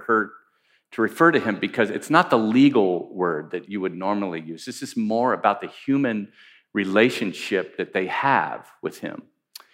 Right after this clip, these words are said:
And she says, "And when you go there, then go down to the threshing floor, but don't let him know you're there until he is finished eating and drinking. And when he lies down, note the place where he's lying, and then go and uncover his feet and lie down, and he will tell you what to do."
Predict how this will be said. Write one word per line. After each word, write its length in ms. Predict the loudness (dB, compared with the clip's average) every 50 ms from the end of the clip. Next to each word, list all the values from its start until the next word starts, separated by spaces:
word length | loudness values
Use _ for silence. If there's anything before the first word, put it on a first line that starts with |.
| _ -20 -20 _ _ _
And 100 | -14 -12
she 120 | -8 -8 -8
says, 360 | -2 4 6 6 6 6 4
"And 140 | 0 0 2
when 140 | 4 4 2
you 80 | 4
go 200 | 4 6 6 6
there, 200 | 6 6 4 4
then 220 | 4 2 0 0 2
go 140 | 2 2
down 320 | 4 6 6 6 6 4 2
to 100 | 0 -6
the 80 | -8 -8
threshing 500 | -6 2 4 4 4 4 2 -2 -4 -4
floor, 360 | -4 -4 0 2 4 4 4
but 200 | 2 0 0 2
don't 180 | 2 2 4 4
let 140 | 4 4
him 220 | 4 2 2 2 2
know 180 | 2 2 2
you're 240 | 2 2 0 0 0
there 400 | 0 0 2 2 2 2 0 0
until 300 | -2 -4 -6 -4 0 0
he 100 | 2 0
is 140 | 0 -4 -8
finished 500 | -14 -8 -6 -4 -4 -4 -4 -8 -12 -20 -18 _
eating 380 | -8 -6 -4 -2 -2 -4 -4 -6 -8
and 120 | -12 -12
drinking. 480 | -12 -8 -6 -6 -6 -6 -10 -14 -20 _ _ _ _ _ _ _ _ _ _ _ _ _ _ _ _
And 300 | -20 _ _ _ -6 -2
when 100 | 0 0
he 80 | 2 2
lies 440 | 4 4 6 6 4 2 2 0
down, 380 | 2 4 4 4 4 2 0 0
note 240 | 0 0 0 0 -4
the 60 | -6
place 420 | -4 0 2 2 2 2 -2 -4
where 120 | -2 0 0
he's 140 | 0 0 -2
lying, 440 | -2 0 0 0 0 -2 -4 -6
and 120 | -6 -6 -4
then 380 | -4 -2 -2 0 0 -2 -2
go 320 | 0 0 2 2 4 2 2
and 100 | 0 -2
uncover 520 | -4 -8 -8 -6 -2 -2 -2 0 -2 -4
his 160 | -4 -4 -8
feet 380 | -18 -16 -10 -8 -8 -8 -8 -10
and 180 | -14 -14 -10 -6
lie 220 | -4 -4 -2 -4
down, 340 | -4 -4 -6 -6 -6 -8 -10
and 120 | -14 -16 -14 -12
he 120 | -10 -10
will 160 | -10 -10 -12
tell 260 | -14 -10 -6 -6 -4 -4
you 180 | -4 -6 -8
what 280 | -6 -6 -8 -8 -8 -14
to 80 | -16
do." 320 | -16 -16 -16 -20 -20 -20